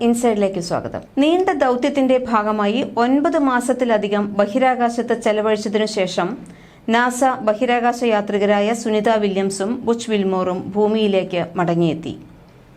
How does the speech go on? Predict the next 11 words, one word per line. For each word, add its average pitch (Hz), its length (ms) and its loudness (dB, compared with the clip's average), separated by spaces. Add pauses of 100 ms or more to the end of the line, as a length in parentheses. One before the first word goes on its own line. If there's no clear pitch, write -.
(460)
മുൻകൂട്ടി 330 420 2
പാകം 277 420 2
ചെയ്ത 262 220 2
ഭക്ഷണവും 220 760 0
ഫ്രീസ് 254 400 0
ഡ്രൈ 220 240 2
ചെയ്ത 233 300 0
ഓപ്ഷനുകളും 196 1000 0
ഉൾപ്പെടെയുള്ള 208 760 2
ഭക്ഷണക്രമത്തിലാണ് 190 1080 -2
അവർ 185 260 2